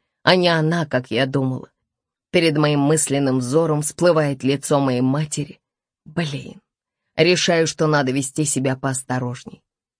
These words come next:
«Ну что ж, если я открыла тебе какой-то секрет, то, полагаю, секретом он и останется». Джулия улыбается, поворачивается ко мне спиной и направляется к остальным мамашам, ничего не ответив.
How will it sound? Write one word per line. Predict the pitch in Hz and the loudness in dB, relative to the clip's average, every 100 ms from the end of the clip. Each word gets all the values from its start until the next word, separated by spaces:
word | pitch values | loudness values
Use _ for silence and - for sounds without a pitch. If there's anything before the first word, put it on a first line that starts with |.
| _ _ _ _ _ _ _ _ _ _ _ _ _ - | _ _ _ _ _ _ _ _ _ _ _ _ _ 0
«Ну | 359 | 0
что | - 381 349 | 2 2 2
ж, | 185 175 | 0 0
если | 175 - 170 | 0 0 0
я | 156 143 | 2 2
открыла | 127 - 147 143 135 | 2 -2 0 0 0
тебе | 135 131 | -2 -2
какой-то | 131 127 139 131 131 | -2 -2 -2 -2 -4
секрет, | - 131 147 247 - | -6 -4 -2 -2 -2
то, | 302 | -2
полагаю, | 233 160 131 135 147 226 _ _ _ _ _ _ | 2 2 0 -2 -4 -8 _ _ _ _ _ _
секретом | - 185 190 185 269 285 262 | -2 0 2 4 2 4 2
он | 262 254 | 4 4
и | 254 | 2
останется». | 247 - 262 240 156 - - - _ _ _ _ _ _ _ | -2 -2 -2 0 -2 -8 -10 -12 _ _ _ _ _ _ _
Джулия | 151 156 165 135 117 | -4 0 2 2 0
улыбается, | 117 117 139 196 226 - 185 | -2 -2 -2 -2 -4 -8 -8
поворачивается | - 151 147 143 - 123 127 120 | -2 2 2 2 0 -2 -2 -4
ко | 127 | -4
мне | 120 120 | -2 -2
спиной | 127 - 127 143 240 - _ _ _ - | -4 -4 0 0 -2 -6 _ _ _ 0
и | 233 | 2
направляется | 311 330 349 381 403 392 285 | 4 2 2 4 2 0 -2
к | |
остальным | 277 - 254 262 285 | -2 0 2 4 4
мамашам, | 247 233 202 208 208 196 | 4 2 0 -2 -2 0
ничего | 196 190 131 143 | 0 0 -2 -2
не | 143 139 | 0 -2
ответив. | 135 123 120 131 - | -6 -4 -4 -6 -14